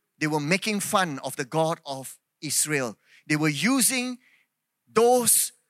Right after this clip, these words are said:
religious, those sacred goblets that were used in the temple, and they were just having fun, blaspheming the one true God. And look what happened.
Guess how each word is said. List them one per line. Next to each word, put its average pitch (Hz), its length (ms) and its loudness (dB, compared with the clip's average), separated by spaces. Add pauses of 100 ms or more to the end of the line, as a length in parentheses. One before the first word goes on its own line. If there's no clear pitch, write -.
(140)
religious, 185 760 4
those 233 240 4
sacred 277 720 4 (360)
goblets 226 640 2 (280)
that 196 120 4
were 190 100 4
used 196 440 0
in 175 80 -2
the 175 80 2
temple, 214 520 0 (240)
and 160 160 -4
they 165 60 0
were 160 160 -4
just 190 340 -2 (600)
having 190 480 2 (100)
fun, - 640 -2 (1080)
blaspheming 208 1080 2 (480)
the 156 100 2
one 180 300 2
true 175 260 -4
God. 156 320 0 (480)
And 139 160 -6
look 180 180 0
what 160 200 -2
happened. 143 460 -10